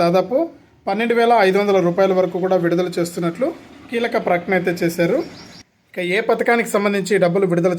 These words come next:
చేస్తున్నారు ఏంటనే వివరాలన్నీ కూడా ఇప్పుడే మనం వీడియోలోకి అయితే వెళ్ళి తెలుసుకుందాం. దయచేసి వీడియో చూస్తున్న ప్రతి ఒక్కరు కూడా ముందుగా వీడియోను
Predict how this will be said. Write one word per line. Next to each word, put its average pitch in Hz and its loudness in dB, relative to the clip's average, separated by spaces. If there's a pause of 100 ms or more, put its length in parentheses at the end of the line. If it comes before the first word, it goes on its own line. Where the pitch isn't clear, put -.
చేస్తున్నారు 175 0
ఏంటనే 175 0
వివరాలన్నీ 170 2
కూడా 202 0 (500)
ఇప్పుడే 226 -2
మనం 214 0
వీడియోలోకి 190 2
అయితే 175 -2
వెళ్ళి 170 2
తెలుసుకుందాం. 170 -4 (440)
దయచేసి 233 -2 (260)
వీడియో 208 4
చూస్తున్న 226 -2
ప్రతి 190 2
ఒక్కరు 202 0
కూడా 202 2
ముందుగా 180 2
వీడియోను 180 2